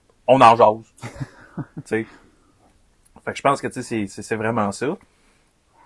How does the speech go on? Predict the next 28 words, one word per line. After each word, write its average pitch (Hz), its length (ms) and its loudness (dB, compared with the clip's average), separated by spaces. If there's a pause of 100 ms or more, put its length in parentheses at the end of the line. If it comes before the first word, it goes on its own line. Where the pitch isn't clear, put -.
(500)
Puis - 100 -20
comme 131 220 0
je 110 260 -4
le 107 80 -2
dis, 113 180 -8
tu 135 60 -12
sais, 139 100 -10
c'est, - 140 -16
c'est - 160 -18
pas 127 120 0
un 117 100 -2
choix 123 320 -4
qu'on 113 200 -6
impose 113 440 -4
au 110 100 -4
monde, 113 300 -6
mais 113 80 -14
c'est 107 160 -14
quand 123 180 0
même 123 200 -8
cool 156 380 -6
de 117 200 -2
montrer 120 460 -8
un 113 120 -4
exemple 113 440 -8
de 104 140 -6
mode 110 240 -6
alternatif 113 840 -10